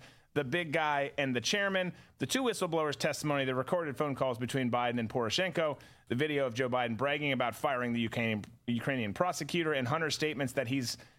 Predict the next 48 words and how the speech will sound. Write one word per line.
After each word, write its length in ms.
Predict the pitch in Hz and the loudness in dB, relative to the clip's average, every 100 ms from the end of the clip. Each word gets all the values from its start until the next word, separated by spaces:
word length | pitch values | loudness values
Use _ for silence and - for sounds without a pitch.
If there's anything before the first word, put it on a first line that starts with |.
| _ | _
giving 260 | - 151 143 | -2 0 0
dad 240 | 135 131 | 0 0
half 300 | 117 135 135 | 0 0 0
his 160 | 131 123 | -2 0
income. 360 | 180 175 156 131 - - | 0 0 -2 -6 -16 -2
There's 240 | 151 131 | -2 0
no 300 | 151 170 196 | 0 2 2
evidence 420 | 175 156 147 131 | 0 0 0 0
of 120 | 139 113 | -2 0
Joe 200 | 135 127 | 0 0
Biden 340 | 120 117 110 | 0 0 0
being 200 | 120 117 | 2 2
involved." 540 | 104 95 82 - - - - | 0 0 0 -2 -10 -12 -6
Good 180 | 156 127 | -4 -2
call, 200 | 135 101 | -2 0
guys. 500 | 90 - - 135 - | 0 0 0 -4 -8
<laughs> 400 | - - - 185 | -14 -20 0 0
Because, 280 | - 269 269 | 2 0 0
I 20 | |
mean, 180 | 262 262 | 0 0
literally, 320 | 285 262 269 | 0 0 0
think 220 | 240 247 339 | 0 -2 0
about 300 | 254 156 233 | -2 -2 -4
it. 240 | - - - | -4 -6 -2
All 220 | 226 294 | 0 2
those 220 | 302 262 247 | 0 -2 0
things 260 | 247 185 | -2 0
and 180 | 202 226 | 0 2
more 260 | 208 196 143 | 2 2 0
that 160 | 147 | 0
Dan 260 | 131 170 202 | 2 2 2
just 240 | 170 147 | 0 0
said 220 | 170 147 | 0 0
there, 320 | 127 117 117 123 - _ _ _ _ _ - | 0 2 0 -4 -14 _ _ _ _ _ -6
and 140 | 170 160 | -2 0
a 60 | |
lot 260 | 143 165 196 | 0 2 2
of 80 | 165 | 0
us 180 | 160 | 0
in 100 | 165 | -2
conservative 540 | 135 143 170 165 151 127 | -2 -2 0 0 0 0
media 320 | 147 151 151 | 0 2 2
have 220 | 135 120 | 0 -2
been 140 | 131 123 | -2 0
saying 320 | 160 143 123 | 0 0 -2
for 220 | 120 135 | -2 0
a 120 | 127 | 0
while, 520 | 123 175 190 123 123 | 0 0 0 0 -2